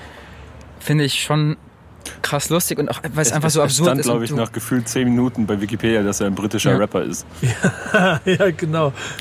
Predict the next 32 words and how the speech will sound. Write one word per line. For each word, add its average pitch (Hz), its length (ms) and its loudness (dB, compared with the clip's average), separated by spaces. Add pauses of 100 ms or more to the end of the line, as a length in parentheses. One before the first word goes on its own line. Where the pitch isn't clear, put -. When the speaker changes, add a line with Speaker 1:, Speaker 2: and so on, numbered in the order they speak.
Speaker 1:
Einfach 131 240 -2
auch 127 80 2
dieses, 135 360 -2
dass - 180 0
er 139 100 4
es, - 220 0 (680)
ähm, 127 380 0
zweitausendsechzehn 143 760 2
hat 131 80 0
er 131 80 2
ja 123 120 4
Komplex 151 380 0
erzählt, 127 300 0
dass 139 120 -2
er 123 60 4
Speaker 2:
Mhm. 120 60 4
Speaker 1:
irgendwie 120 240 4
aus 117 140 0
der 123 80 4
Nähe 143 340 4
von 131 240 0
Atlanta 143 380 0
kommt 147 240 0
oder 107 100 2
aus 117 120 0
dem 120 100 2
Stadtteil 147 320 0
von 151 120 0
Atlanta. 143 400 0 (540)
Und 117 100 0
dass 123 120 -2
man, 139 220 2